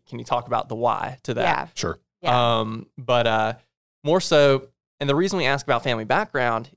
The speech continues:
Speaker 1: is because we want to make sure you're okay.
Speaker 2: Yeah.
Speaker 1: Right? It is hard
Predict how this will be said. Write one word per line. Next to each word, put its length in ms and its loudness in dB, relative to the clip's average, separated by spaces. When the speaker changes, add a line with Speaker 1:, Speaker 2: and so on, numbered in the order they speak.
Speaker 1:
is 480 -2
because 180 0
we 100 -2
want 160 -2
to 60 -4
make 120 -2
sure 160 0
you're 420 -4
okay. 320 -10
Speaker 2:
Yeah. 460 -6
Speaker 1:
Right? 160 0
It 120 2
is 140 2
hard 720 2